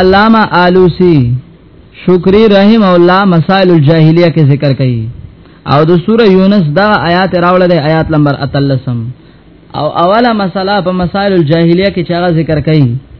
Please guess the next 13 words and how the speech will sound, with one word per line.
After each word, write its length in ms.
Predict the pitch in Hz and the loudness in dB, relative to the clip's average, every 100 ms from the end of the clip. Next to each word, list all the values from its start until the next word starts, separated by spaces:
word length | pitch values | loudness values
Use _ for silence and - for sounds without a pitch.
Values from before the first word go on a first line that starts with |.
| - - - 151 | -20 -20 -4 0
نو 60 | 160 | 2
هغه 140 | 175 170 | 2 2
دا 60 | 170 156 | 2 2
ذکر 200 | 156 139 131 | 2 0 -2
کوي 300 | 127 117 113 - - - - - - - - | -2 -2 -4 -8 -14 -20 -20 -20 -20 -20 -4
چې 80 | 170 - | -2 0
اوله 280 | 175 220 240 214 | 2 2 2 0
مسله 380 | 190 185 180 170 135 117 - - - 147 | -2 -2 -2 0 -2 -6 -12 -18 -10 -4
او 80 | 170 190 | 0 2
ای 100 | 190 | 2
دا 220 | 170 175 151 127 - | 0 -2 -4 -8 -6
چې 80 | |
هغه 380 | 170 180 196 196 | -4 -2 -2 -4